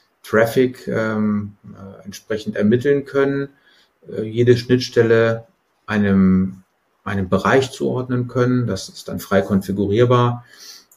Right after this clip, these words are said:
Das kann dann halt eine Domain sein, also keine Ahnung, Sales kann eine Domain sein, ähm, Personal kann eine Domain sein,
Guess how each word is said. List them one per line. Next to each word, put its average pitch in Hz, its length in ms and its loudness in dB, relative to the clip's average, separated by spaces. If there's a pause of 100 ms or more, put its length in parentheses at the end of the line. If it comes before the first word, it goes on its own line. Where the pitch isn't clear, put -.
Das 92 200 -12
kann 98 180 -2
dann 92 260 -2
halt 90 240 -6
eine 98 120 -6
Domain 101 520 4
sein, 110 440 -2
also 92 340 -12 (180)
keine 85 140 -14
Ahnung, 87 420 -16 (540)
Sales 107 480 2
kann 98 140 -2
eine 95 120 0
Domain 95 460 0
sein, 92 540 -8 (280)
ähm, 90 340 -14 (340)
Personal 98 540 2
kann 107 200 -4
eine 98 60 -4
Domain 98 480 -4
sein, 92 500 -8